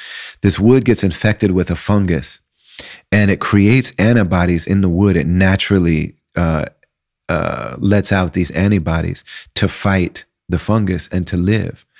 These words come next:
So these healing antibodies create a scent that is like nothing you have ever smelled. I'm saying I'm partially blind, so sound is really important to me and smell is really important to me. If I'm in a place, like,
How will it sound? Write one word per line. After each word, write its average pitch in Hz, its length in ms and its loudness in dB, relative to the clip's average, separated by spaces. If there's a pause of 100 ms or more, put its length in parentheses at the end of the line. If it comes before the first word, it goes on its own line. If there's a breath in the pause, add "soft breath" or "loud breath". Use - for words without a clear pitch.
(400 loud breath)
So 110 200 2
these 101 260 2
healing 123 460 2
antibodies 90 720 0 (720 soft breath)
create 120 560 4
a 92 80 0
scent - 500 0
that 95 220 0
is 92 280 -2
like 92 240 0
nothing 98 680 0 (160)
you 95 200 0
have 85 240 2
ever 85 340 0
smelled. 80 520 -6 (540 loud breath)
I'm 104 80 4
saying 101 320 2
I'm 107 220 2
partially 101 400 0
blind, 90 520 -2 (360 loud breath)
so - 180 -2
sound 110 480 2
is 104 140 2
really 104 160 4
important 95 340 0
to 107 80 0
me 101 160 2
and 87 140 -2
smell 95 340 2
is 85 160 -2
really 87 280 0
important 82 420 -6
to - 80 -8
me. - 180 -8 (460 loud breath)
If 95 120 2
I'm 104 200 2
in 101 100 2
a 87 60 -2
place, 92 360 0
like, 90 220 -2